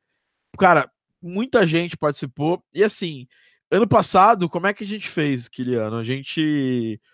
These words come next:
ah, eu, eu tenho, tenho um grupo, né, Game Audio Academy Brasil, quem não, não, não é nesse,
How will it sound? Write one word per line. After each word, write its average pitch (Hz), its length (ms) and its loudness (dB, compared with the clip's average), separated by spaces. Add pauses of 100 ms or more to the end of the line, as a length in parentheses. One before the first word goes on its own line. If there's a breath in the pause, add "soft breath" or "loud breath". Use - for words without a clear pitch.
(360)
ah, 110 520 0 (680)
eu, 127 280 4
eu 151 120 -4
tenho, 170 260 0
tenho 170 160 0
um 165 60 -6
grupo, 156 380 0
né, 151 160 2
Game 135 240 -2
Audio 127 220 4
Academy 123 540 0
Brasil, 117 680 -2
quem 143 180 -8
não, 120 300 -12
não, 107 500 -12
não 107 280 -6
é 107 60 -4
nesse, 110 200 -6